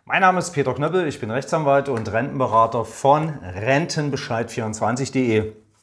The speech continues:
Österreichs Renten, Pensionen genannt, wurden mit Wirksamkeit vom,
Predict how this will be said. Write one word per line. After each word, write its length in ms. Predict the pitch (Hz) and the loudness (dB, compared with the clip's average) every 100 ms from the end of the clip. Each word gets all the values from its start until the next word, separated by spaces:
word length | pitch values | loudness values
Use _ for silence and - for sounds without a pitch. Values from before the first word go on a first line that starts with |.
| _ _ _ _ - - - - _ | _ _ _ _ -20 -20 -20 -20 _
Österreichs 760 | 190 214 220 180 175 180 - | 4 4 4 4 4 2 -2
Renten, 720 | 123 139 214 - 214 196 180 - | 2 2 2 2 2 2 -4 -10
Pensionen 800 | - 117 139 113 131 190 208 180 | -10 -4 -2 0 2 4 2 0
genannt, 420 | 160 156 170 - - - - - | 0 2 0 -6 -14 -20 -20 0
wurden 260 | 127 175 | 4 4
mit 220 | 165 117 107 | 4 0 2
Wirksamkeit 880 | 190 - 180 175 - 151 156 - - _ | 2 4 0 0 0 2 2 -4 -16 _
vom, 600 | _ - - 151 156 156 | _ -14 2 2 4 0